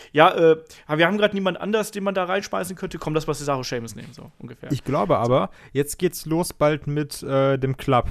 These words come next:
Speaker 2: Also dem Balor
Speaker 1: Das glaub ich
Speaker 2: Club
Speaker 1: auch.
Speaker 2: oder dem Bullet Club oder nenn's, wie du willst. Ähm, ich glaub, das wird bald passieren, die werden bald durchstarten. Denn, äh, Finn gewinnt hier den Rumble und dann geht's rund.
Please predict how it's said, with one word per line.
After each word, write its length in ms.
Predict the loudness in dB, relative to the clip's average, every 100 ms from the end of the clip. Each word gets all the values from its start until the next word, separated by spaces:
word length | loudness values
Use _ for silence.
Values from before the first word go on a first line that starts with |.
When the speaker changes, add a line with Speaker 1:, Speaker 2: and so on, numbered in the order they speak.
| -6 -14 _ -10
Speaker 2:
Also 140 | -6
dem 200 | -4 0
Balor 100 | 2
Speaker 1:
Das 100 | 4
glaub 140 | 4
ich 60 | 2
Speaker 2:
Club 140 | 0
Speaker 1:
auch. 40 | 0
Speaker 2:
oder 160 | -4
dem 280 | -2 -4 -4
Bullet 180 | -4 -4
Club 340 | -4 0 0
oder 140 | 0 -2
nenn's, 220 | -4 -6
wie 60 | -6
du 140 | -2
willst. 320 | 0 -2 -6 -18 -20 -20 -20 -14
Ähm, 120 | -10
ich 120 | -8 2
glaub, 140 | 4
das 160 | 4 -2
wird 160 | -8
bald 240 | -2 0 2
passieren, 340 | 0 0 -2
die 80 | 0
werden 120 | 0
bald 180 | 0 0
durchstarten. 720 | 0 -2 0 2 0 -4 -6 -10 -20 _ -20 _
Denn, 280 | -4 -4 -4
äh, 300 | -2 0 0
Finn 320 | -2 -4 -2
gewinnt 180 | 0 2
hier 80 | 4
den 80 | 4
Rumble 400 | 2 2 -2 -2
und 160 | -4
dann 300 | -4 -4 -6
geht's 200 | -6 -6
rund. 260 | -8 -8